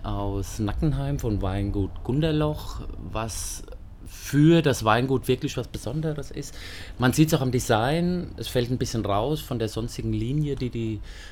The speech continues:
äh, die das Weingut Gunderloch fährt, ist ein bisschen was anderes. Und sie sagen, das ist wirklich so was ganz Besonderes, deswegen, als wär's ein Stück von mir. Also darf man schon zu besonderen Anlässen trinken und ja,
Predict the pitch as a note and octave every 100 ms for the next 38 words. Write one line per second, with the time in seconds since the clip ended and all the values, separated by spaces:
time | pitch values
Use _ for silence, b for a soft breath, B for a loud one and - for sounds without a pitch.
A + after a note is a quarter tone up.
0 | B A#2+ A#2 A#2 B2 A2+ G#2+ G#2+ A2+ -
1 | - B2+ B2 A2+ G#2+ - A2+ B2+ D#3 D#3
2 | - A2 G#2 G2+ G#2 G2 - A2 C#3+ -
3 | C#3 - B B B B - B2 B2+ B2+
4 | A#2 D3 C3 B2 G#2+ A#2+ G2 G#2 G#2 -
5 | G#2+ G2+ C3+ - - - - G2+ C3 B2+
6 | A2+ - A#2 - G#2 A2+ A#2 G2 - -
7 | - - F2 - F2+ F2+ G2 - G2+ -
8 | G2 D#2+ D#2+ F#2 F#2+ E2 E2 D#2+ E2+ B
9 | B B B B B B B B - F#2+
10 | F2 - D3+ F3 E3 D3 D3+ D#3+ C#3+ C#3+
11 | C#3 D3 C#3+ D3+ A2+ B2+ C#3 A#2+ G#2 G#2+
12 | F2 G2+ G2+ F#2+ F#2 - F#2 F#2 F#2 F#2
13 | F#2 F#2 F2+ E2+ - F#2+ F2+ F#2+ A2